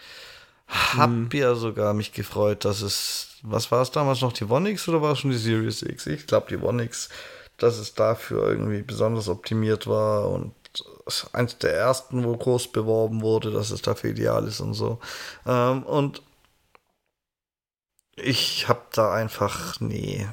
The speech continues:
Speaker 1: ich, ich mag den ganzen Stil dieser, dieses Spiels nicht, Rüdiger. Dementsprechend hab ich da jetzt keinen großen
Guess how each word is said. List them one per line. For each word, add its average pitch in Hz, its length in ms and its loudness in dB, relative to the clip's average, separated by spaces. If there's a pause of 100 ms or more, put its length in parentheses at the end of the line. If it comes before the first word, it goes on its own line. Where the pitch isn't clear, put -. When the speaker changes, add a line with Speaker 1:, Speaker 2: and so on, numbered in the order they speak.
Speaker 1:
ich, - 420 -14 (4000)
ich 110 160 -2
mag 135 200 2
den 123 120 -2
ganzen 123 340 2
Stil 135 460 2
dieser, 104 540 -2
dieses 104 240 0
Spiels - 420 -6
nicht, 104 200 -6
Rüdiger. 98 600 -8
Dementsprechend 110 840 0 (280)
hab 113 140 -10
ich 104 100 -10
da 110 160 2
jetzt - 280 -2
keinen 120 260 2
großen 110 400 0